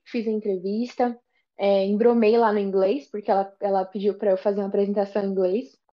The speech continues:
né? Isso pra jovem aprendiz, tava super nervosa. Aí eu fiz tudo, aí fiquei esperando, né, super ansiosa, e aí me ligaram falando que a vaga tinha sido congelada,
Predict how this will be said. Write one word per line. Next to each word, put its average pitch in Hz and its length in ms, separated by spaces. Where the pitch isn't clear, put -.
né? 196 340
Isso 233 200
pra 277 140
jovem 254 280
aprendiz, 269 540
tava 220 180
super 233 240
nervosa. 370 380
Aí 285 380
eu 330 140
fiz 349 380
tudo, 370 600
aí 277 440
fiquei 302 280
esperando, 269 500
né, 247 140
super 262 300
ansiosa, 247 680
e 247 60
aí 254 120
me 269 100
ligaram 254 480
falando 247 360
que 254 100
a 262 80
vaga 233 260
tinha 247 220
sido 247 180
congelada, 240 840